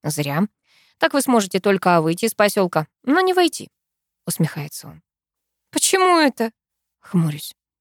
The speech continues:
«Потому что у вас нет пропуска». «Садитесь, Катерина. Нечего стоять на морозе. Отвезу, куда скажете, и привезу обратно». Щёлкает дверца. «Решили побыть моим водителем?» Приподнимаю бровь. «С чего это вдруг?» А Владимир улыбается.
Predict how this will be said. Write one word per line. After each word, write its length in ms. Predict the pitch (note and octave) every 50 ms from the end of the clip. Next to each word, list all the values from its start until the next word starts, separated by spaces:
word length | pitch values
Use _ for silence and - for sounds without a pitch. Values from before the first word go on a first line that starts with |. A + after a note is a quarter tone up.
| _ _ -
«Потому 300 | - D3+ - E3+ E3+ D#3+
что 180 | - - E3
у 40 | D#3+
вас 180 | D#3 D#3 D#3+ -
нет 140 | E3 D3+ -
пропуска». 440 | - C#3 D#3+ G3+ A3+ - - G#3 - _ _ _ _ _ _ _ _ _ _ _ _ _
«Садитесь, 520 | - - D4+ E4+ C4+ D#4+ D#4 A3+ - - -
Катерина. 540 | - E3+ - F#3+ F3+ E3+ D#3 D3+ C#3 - - _ _ -
Нечего 340 | D4 G4 G#4+ - - E4 D#4+
стоять 280 | - - C#4+ C4+ A#3
на 80 | B3 B3
морозе. 400 | A#3+ A#3 A#3 A#3 G#3+ E3+ D#3 - _ _
Отвезу, 340 | - A3 A3 C#4 C#4+ D4+ C#4+
куда 200 | - E3 E3 D#3+
скажете, 600 | - - G3 G3 G3 F#3 E3+ - - D#3 D3 C#3+ _ _
и 120 | - F#4 G4
привезу 320 | - E3 D#3 D#3+ D3+ D#3+
обратно». 440 | D3+ D#3 D#3 F3 G3+ A#3 - A#3+ G#3+ _ _ _ _ _ _ _ _ _ _
Щёлкает 440 | - - - E3 D3+ - - D3+ D3
дверца. 420 | E3+ D3+ F3+ B3 - - - E3+ - _ _ _ _ _ _ _ _ _ _ _ _ _ _ _ _ _ -
«Решили 420 | C4 A#3+ D4 D4 - E4+ D4+ D4
побыть 340 | D4 - C4+ B3 C#4+ D4+ -
моим 220 | C#4+ C4+ C4+ C4+ C4
водителем?» 560 | C4+ C4+ B3 D#4 E4+ - E4 C#4+ G#3+ F#3+ - _ _ _ _ _ _ _ _ _ _ -
Приподнимаю 640 | G3 E3+ - E3+ D#3+ E3 E3 D#3 D#3 D3+ D3 D3
бровь. 280 | D3+ F3+ G3 A3 _ _ _ _ _ _ _ _ _ _ _ _
«С 80 | - -
чего 320 | - - - F4+ F#4+ G4
это 200 | F#4+ C#4 C4+ B3
вдруг?» 400 | A#3 G#3+ G#3+ G#3 F#3 - - _ _ _ _ _ _ _ _ _ _ _ _ _ _ _ _
А 100 | - F3
Владимир 460 | E3+ F3 E3+ D#3+ D#3+ D#3 E3 E3 E3
улыбается. 600 | E3+ F3+ G3 G3 F#3 E3+ D3 D3 D3+ - - -